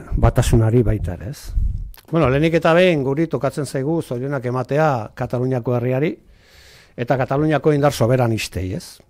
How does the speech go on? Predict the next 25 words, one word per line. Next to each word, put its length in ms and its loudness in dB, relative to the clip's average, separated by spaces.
Nik 180 -10
uste 220 -6
dut 100 -4
badagola 460 -2
lehen 260 -2
titular 460 -2
bat 260 0
asko 380 -4
azpimarratu 560 -2
izan 240 -4
dutena 440 0
eta 220 -6
nahiko 380 -6
garbia 320 -2
dena 320 0
atzo 480 2
independentismoak 920 0
eta 160 0
soberanismoak 920 0
hirurogeita 420 0
hemezortziko 540 -2
erregimena 480 -2
gainditu 480 -2
egin 120 -6
zuen. 300 -4